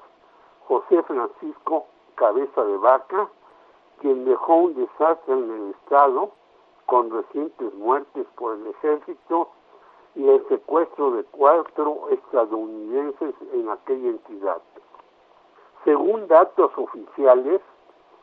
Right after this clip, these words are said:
en la última década, el Consejo de la Judicatura Federal ha sancionado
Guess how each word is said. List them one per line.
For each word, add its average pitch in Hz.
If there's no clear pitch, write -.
en 131
la 117
última 165
década, 139
el 151
Consejo -
de 123
la 120
Judicatura 113
Federal 120
ha 180
sancionado 143